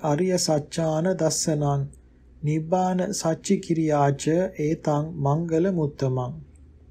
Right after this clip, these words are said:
යන මංගල සූත්‍ර පාළියේහි නිබ්බාන සච්චි කිරියාච යන පදයෙන්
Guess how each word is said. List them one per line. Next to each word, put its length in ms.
යන 180
මංගල 500
සූත්‍ර 500
පාළියේහි 720
නිබ්බාන 580
සච්චි 480
කිරියාච 640
යන 220
පදයෙන් 560